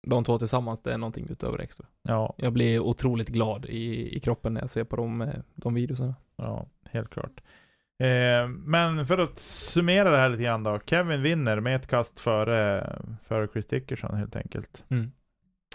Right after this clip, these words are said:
Speaker 2: Chris
Speaker 1: Och det avgörs ju på sista hålet.
Speaker 2: Ja, och det avgörs på sista hålet. Tyvärr på ett misstag av Chris, får vi väl ändå säga, men, eh,
Speaker 1: Ja, till skillnad från damsidan så var det ju faktiskt ett misstag som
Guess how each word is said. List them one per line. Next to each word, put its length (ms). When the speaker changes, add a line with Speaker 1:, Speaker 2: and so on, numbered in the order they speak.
Speaker 2:
Chris 120
Speaker 1:
Och 40
det 80
avgörs 320
ju 60
på 120
sista 240
hålet. 380
Speaker 2:
Ja, 220
och 220
det 120
avgörs 240
på 120
sista 260
hålet. 440
Tyvärr 340
på 100
ett 120
misstag 460
av 160
Chris, 220
får 180
vi 80
väl 80
ändå 200
säga, 400
men, 380
eh, 300
Speaker 1:
Ja, 120
till 140
skillnad 300
från 220
damsidan 500
så 140
var 120
det 80
ju 280
faktiskt 580
ett 260
misstag 480
som 380